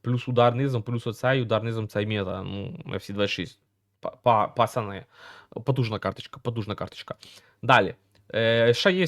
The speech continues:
Батуріна, хорват. Це потенційний Лука Модріч, там говорять. Хорвати говорять, це новий Лука Модріч.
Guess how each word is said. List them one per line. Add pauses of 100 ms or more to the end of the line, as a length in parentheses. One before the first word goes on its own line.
(100)
Батуріна,
хорват. (580)
Це
потенційний
Лука
Модріч,
там
говорять. (240)
Хорвати
говорять,
це
новий
Лука
Модріч.